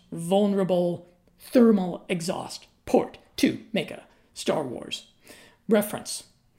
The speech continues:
So when it comes to your monogamous commitment to your woman,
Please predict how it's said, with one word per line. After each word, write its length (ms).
So 500
when 160
it 180
comes 500
to 720
your 680
monogamous 580
commitment 480
to 380
your 640
woman, 440